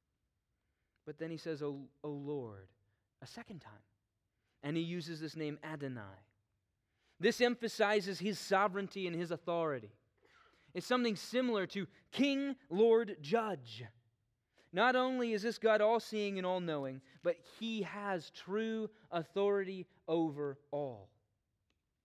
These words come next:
He is the judge. What is his use here of these names? It is to leave the heart of man with a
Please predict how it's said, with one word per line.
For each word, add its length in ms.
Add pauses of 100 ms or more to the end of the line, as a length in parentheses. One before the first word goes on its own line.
(760)
He 420
is 540 (120)
the 160
judge. 840 (1600)
What 160
is 100
his 220
use 260
here 400 (100)
of 140
these 180
names? 640 (1300)
It 140
is 180
to 100
leave 300
the 100
heart 200
of 60
man 300
with 140
a 100